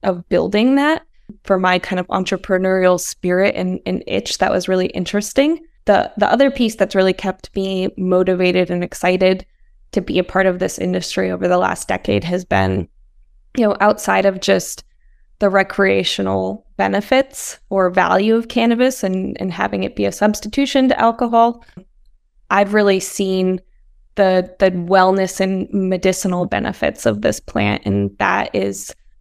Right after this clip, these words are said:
really motivating to me. Like, I feel like what I do at the end of the day, even though slang is definitely in that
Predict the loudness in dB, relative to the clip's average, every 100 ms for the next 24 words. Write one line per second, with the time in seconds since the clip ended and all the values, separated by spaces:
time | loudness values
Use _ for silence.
0 | 0 2 4 4 4 2 0 0 -2 -6
1 | -4 -2 -2 -2 -2 -2 -2 0 2 2
2 | 0 -2 -4 -2 0 0 0 0 2 2
3 | 2 2 2 2 -2 -2 2 2 0 -6
4 | -4 -4 -4 -2 -2 -2 -2 -2 -2 -2
5 | -2 0 -2 -2